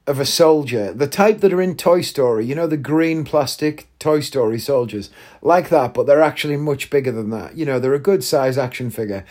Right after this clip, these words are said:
They're not as big as, like, a Ken or a Barbie doll or whatever, or, you know, any other kind of action figure. Not like a twelve inch. I think Barbie's twelve inches. Um, if Ken is, no wonder Barbie's smiling all the time. <laughs>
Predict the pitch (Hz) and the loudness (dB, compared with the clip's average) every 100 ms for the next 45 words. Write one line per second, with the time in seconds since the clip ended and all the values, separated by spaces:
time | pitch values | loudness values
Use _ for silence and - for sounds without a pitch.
0 | - - 170 196 202 160 - 151 139 131 | -20 -4 2 4 4 2 2 2 2 0
1 | 127 127 127 - 143 139 127 123 135 131 | -2 -2 -4 0 0 2 0 2 2 2
2 | 117 117 120 110 113 107 110 110 127 117 | 2 -2 -2 0 -2 -2 -4 -2 0 -2
3 | 80 127 120 110 110 131 131 127 120 123 | -4 -6 -4 -4 -4 -4 -2 -2 -2 -6
4 | 120 107 - - - 127 117 113 101 92 | -8 -8 -8 -10 -8 -8 -8 -6 -6 -8
5 | - - _ 156 151 147 139 - 151 131 | -14 -20 _ -2 0 0 0 0 2 2
6 | 127 127 123 - 113 147 156 147 135 127 | 2 -2 -2 -6 -8 -8 -4 -2 -2 -4
7 | - 139 135 127 131 110 98 - - _ | -4 -2 0 -2 -4 -6 -8 -10 -20 _
8 | _ _ 117 117 113 110 110 127 127 - | _ _ -6 -4 -2 -4 -6 -8 -8 -2
9 | 165 131 107 107 120 123 131 127 107 127 | 0 0 -2 -4 -4 -4 -2 -2 0 0
10 | 123 120 - 139 139 131 120 120 139 165 | 0 -4 -4 -2 -2 -2 -4 -4 -4 -2
11 | 151 160 1047 - - - - - 254 - | -2 -4 -8 -16 -20 -20 -20 -2 0 2
12 | - - - 214 175 175 - 180 - - | 2 2 4 2 4 0 0 -2 -2 -4
13 | 151 - - 147 - - 156 - - 131 | -8 -8 -10 -10 -8 -6 -6 -8 -12 -12
14 | _ - 143 _ - 131 - _ 135 127 | _ -12 -12 _ -10 -10 -12 _ -12 -12
15 | _ _ _ _ - - - - - 214 | _ _ _ _ 0 4 4 4 0 -6
16 | 214 190 175 | -4 -6 -6